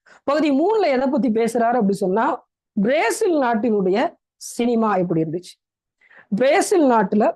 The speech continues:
மக்களுடைய விருப்பம் தேர்வு எப்படி இருந்துச்சு, குறிப்பா வால்டர் செலஸ் அப்படிங்கக்கூடிய ஒரு இயக்குனரை பத்தி பேசுறாரு. அந்த இயக்குனருடைய பேக்ரவுண்டை பத்தி பேசுறாரு. அவர் எழுதுன, அவர்,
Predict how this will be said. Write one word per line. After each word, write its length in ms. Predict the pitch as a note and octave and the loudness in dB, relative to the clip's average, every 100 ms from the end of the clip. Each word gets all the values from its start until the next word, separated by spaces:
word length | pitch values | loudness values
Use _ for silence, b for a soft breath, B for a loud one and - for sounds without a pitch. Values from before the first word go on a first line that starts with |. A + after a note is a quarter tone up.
| _ | _
மக்களுடைய 1040 | A3 G#3 - _ _ - D#4+ B3+ G3+ C4+ - | -4 -4 -8 _ _ -4 -2 0 0 -2 -2
விருப்பம் 520 | A3+ B3+ B3+ C#4 - | -2 -2 -2 -4 -4
தேர்வு 460 | B3+ B3+ B3+ C4 C4 | -2 0 0 -2 -2
எப்படி 300 | A3+ G3+ A3 | -2 0 0
இருந்துச்சு, 280 | F#3 F3+ - _ _ _ _ _ - | 0 -4 -10 _ _ _ _ _ -4
குறிப்பா 340 | C#4+ C4 B3 A#3+ - _ | -2 0 0 -2 -4 _
வால்டர் 500 | G3+ A3+ C#4 C#4 C4 - | -2 0 0 -2 -4 -2
செலஸ் 320 | C4 F#4+ - - | -2 -2 -4 -4
அப்படிங்கக்கூடிய 720 | G3+ G#3+ A#3+ G#3 G3+ F#3 B3 - | -2 0 0 -2 -2 -2 -2 -4
ஒரு 160 | C4 A#3+ | -2 0
இயக்குனரை 440 | A3 C4 C4 G#3 | 0 0 -2 -2
பத்தி 220 | F3 F3 | -2 -2
பேசுறாரு. 440 | G#3 F3+ F3+ D3 - _ B B B | -2 -2 -4 -8 -10 _ B B B
அந்த 220 | A#3+ B3 | -2 0
இயக்குனருடைய 580 | B3 C#4+ D#4 C#4+ A3 G3 F#3+ | 0 0 0 0 0 0 0
பேக்ரவுண்டை 440 | A3 A#3 A#3+ F#3+ | 0 0 0 0
பத்தி 200 | F3+ F3+ | -2 -2
பேசுறாரு. 500 | G#3 F#3 F3+ F3 E3+ | -2 -2 0 0 0
அவர் 260 | A3+ G#3+ F#3 | 0 0 0
எழுதுன, 320 | G#3 B3+ A#3+ | 0 0 0
அவர், 300 | G#3+ F#3 F#3+ | 0 0 0